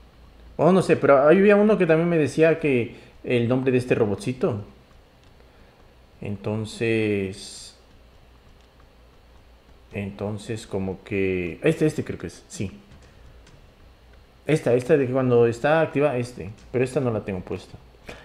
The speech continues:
Entonces eso es lo que me gusta, que al fin un piloto tenemos justo con el robot que queremos.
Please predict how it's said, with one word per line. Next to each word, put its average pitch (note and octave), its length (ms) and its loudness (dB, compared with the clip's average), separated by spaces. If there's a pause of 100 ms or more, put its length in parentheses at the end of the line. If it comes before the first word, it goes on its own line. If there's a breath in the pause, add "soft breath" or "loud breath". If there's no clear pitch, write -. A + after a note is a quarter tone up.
Entonces F#3+ 360 6
eso G3 80 0
es - 20 4
lo F3 120 6
que D3 80 2
me B2+ 120 4
gusta, A#2+ 280 0
que A#2+ 100 2
al A2 80 2
fin D#3+ 260 0
un D#3+ 140 0
piloto C#3+ 480 2
tenemos B2+ 400 -2
justo C3 260 -2
con A#2+ 140 -2
el G#2+ 60 -2
robot A2 280 0
que A#2 140 -8
queremos. G2+ 520 -4